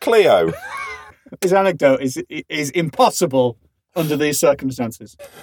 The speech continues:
Speaker 1: So you're looking for Jean Vavavoom. <laughs> That's
Speaker 2: Oh,
Speaker 1: definitely
Speaker 2: I'm,
Speaker 1: her
Speaker 2: shall I
Speaker 1: name.
Speaker 2: just bail out of the anecdote and should we get back to the story?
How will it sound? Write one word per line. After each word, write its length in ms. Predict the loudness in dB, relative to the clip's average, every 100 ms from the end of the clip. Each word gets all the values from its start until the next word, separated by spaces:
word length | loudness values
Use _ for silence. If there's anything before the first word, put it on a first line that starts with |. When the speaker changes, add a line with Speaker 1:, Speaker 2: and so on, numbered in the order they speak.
| -6
Speaker 1:
So 240 | 0 0 0 -6 -2
you're 100 | 0
looking 200 | 0 0
for 80 | -4
Jean 380 | 0 0 2
Vavavoom. 680 | 2 4 4 4 6 6 6 2 -2 -14 -18 _ _
<laughs> 400 | -18 _ -20 -16
That's 120 | -6 -2
Speaker 2:
Oh, 60 |
Speaker 1:
definitely 280 | 0 0 -2
Speaker 2:
I'm, 40 | -4
Speaker 1:
her 60 |
Speaker 2:
shall 160 | -2 -2
I 20 |
Speaker 1:
name. 60 | -2
Speaker 2:
just 140 | -2
bail 180 | 0 0
out 120 | 0
of 40 | 0
the 80 |
anecdote 240 | -2 0 -2
and 80 | -4
should 60 | -6
we 20 |
get 100 | -6
back 140 | -6
to 60 | -10
the 60 | -8
story? 320 | -2 -2